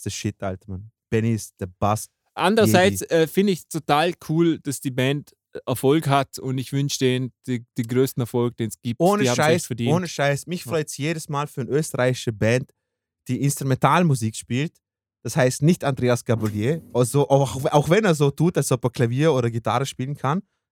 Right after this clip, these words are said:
Speaker 1: Kann er wahrscheinlich eh, aber es ist, aber auf jeden Fall, mir freut's für jeden österreichischen Act, der, der irgendwo Anerkennung bekommt. Und super Jungs. Super
Speaker 2: Ja.
Speaker 1: Team.
Speaker 2: Äh,
Speaker 1: Immer
Speaker 2: ist,
Speaker 1: live geil,
Speaker 2: ist
Speaker 1: geil
Speaker 2: schöne,
Speaker 1: Live-Konzerte.
Speaker 2: ehrliche Live-Musik. Das ist auch fein.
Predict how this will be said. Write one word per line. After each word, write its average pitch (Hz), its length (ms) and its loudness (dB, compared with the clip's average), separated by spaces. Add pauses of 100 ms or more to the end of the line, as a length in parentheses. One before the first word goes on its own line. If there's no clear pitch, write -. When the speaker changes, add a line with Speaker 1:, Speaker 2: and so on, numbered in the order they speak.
Speaker 1:
Kann 113 120 -6
er 113 40 0
wahrscheinlich 92 400 -8
eh, 82 120 -8
aber 80 120 -10
es 90 80 -14 (320)
ist, - 40 -8 (280)
aber 139 240 6
auf 139 100 2
jeden 185 140 6
Fall, 170 140 2
mir 170 100 4
freut's 156 300 0
für 135 100 -4
jeden 139 160 0
österreichischen 117 540 0
Act, 110 260 -4 (480)
der, 107 380 4 (120)
der 104 280 0
irgendwo 147 500 4
Anerkennung 107 580 -4
bekommt. 95 520 -6 (100)
Und 98 380 -8 (440)
super - 280 -6
Jungs. 90 340 -4 (600)
Super 95 280 -16
Speaker 2:
Ja. 131 140 2
Speaker 1:
Team. 95 140 -4 (380)
Speaker 2:
Äh, 156 180 4 (180)
Speaker 1:
Immer 117 140 0
Speaker 2:
ist, 180 80 4
Speaker 1:
live 101 220 -4
geil, 101 200 0
Speaker 2:
ist 185 120 4
Speaker 1:
geil - 80 2
Speaker 2:
schöne, 202 160 6 (120)
Speaker 1:
Live-Konzerte. 214 280 2
Speaker 2:
ehrliche 196 340 4
Live-Musik. 160 640 -2
Das 196 140 0
ist 214 160 -4
auch 170 140 2
fein. 120 280 -2